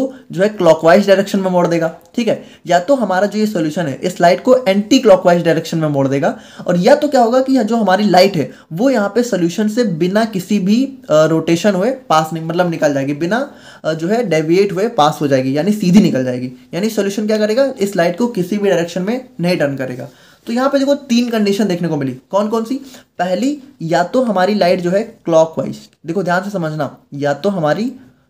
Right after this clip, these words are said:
जो light है वो या तो clockwise direction में turn हुई, या तो हमारी light जो है कैसे turn हुई, एंटी क्लॉकवाइज direction में, ठीक है, और या तो हमारी क्या हुई, Light जो है undeviated pass हो गई, ठीक है, यानी no rotation।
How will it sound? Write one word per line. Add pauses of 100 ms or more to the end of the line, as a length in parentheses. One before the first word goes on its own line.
जो
light
है (320)
वो
या
तो
clockwise
direction
में
turn
हुई, (340)
या
तो
हमारी
light
जो
है
कैसे
turn
हुई, (180)
एंटी
क्लॉकवाइज
direction
में, (560)
ठीक
है, (420)
और
या
तो
हमारी
क्या
हुई,
Light
जो
है (440)
undeviated
pass
हो
गई,
ठीक
है, (240)
यानी
no
rotation।